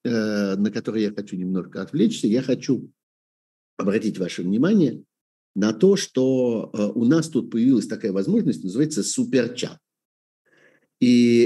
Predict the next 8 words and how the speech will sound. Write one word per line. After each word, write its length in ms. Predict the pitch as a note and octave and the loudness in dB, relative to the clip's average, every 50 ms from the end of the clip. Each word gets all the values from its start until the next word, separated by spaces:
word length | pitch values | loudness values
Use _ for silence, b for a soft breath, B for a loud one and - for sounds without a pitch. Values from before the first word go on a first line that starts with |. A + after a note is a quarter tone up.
| - - | 4 2
это, 800 | B2 C3+ C#3+ C3+ C#3 - C3+ B2 A#2+ A2+ A2+ A2 G#2+ G#2+ A2 - - | 2 2 2 2 0 0 0 0 0 0 0 0 -2 -2 -4 -6 -8
э, 500 | - A2 G#2 G#2 G#2+ G#2 G#2 G2+ G2 F#2+ | -6 -6 -4 -2 -2 -2 -2 -2 -2 -2
возможность 800 | G#2 A2 G2+ G#2+ A#2+ B2+ B2 A2+ A2 G2+ F2+ - - - - - F2+ | -4 -4 -2 -2 -2 -2 0 0 0 0 0 -2 -6 -12 -8 -6 -4
сделать 680 | E2 D#2+ D#2 D#2 F2 G2+ G#2+ F#2 E2+ E2 - - - - - | -4 -4 -4 -4 0 2 2 2 2 0 -2 -6 -10 -10 -8
донейт, 680 | E2 D#2 C#2 - D#2+ D#2+ F2+ A2 E3 B3 B3 - - - _ _ _ _ | -8 -8 -6 -6 -4 -2 2 4 4 4 2 0 -4 -12 _ _ _ _
э, 400 | - G2+ G2 F2+ D#2+ C2 C2 A1 - - | -6 -4 -2 -2 -2 -4 -4 -6 -8 -6
помочь, 640 | - G#2 G#2+ G#2 G2 F2 D#2+ - - - - _ _ _ _ _ _ _ _ _ _ _ _ | -2 2 4 4 4 2 0 -4 -6 -12 -16 _ _ _ _ _ _ _ _ _ _ _ _
э, 60 | - | -14